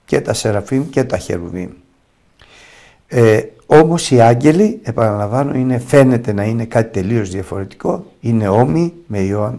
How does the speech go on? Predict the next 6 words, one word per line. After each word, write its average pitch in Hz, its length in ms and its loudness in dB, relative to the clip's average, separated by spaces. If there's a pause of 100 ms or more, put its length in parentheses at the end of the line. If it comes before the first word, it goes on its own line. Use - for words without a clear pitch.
(160)
με 117 140 -4
ιούς 101 360 -6
ανθρώπων. - 480 -10 (380)
Είναι 113 180 0
οι 107 120 -2
αγγελιοφόροι, 101 880 -4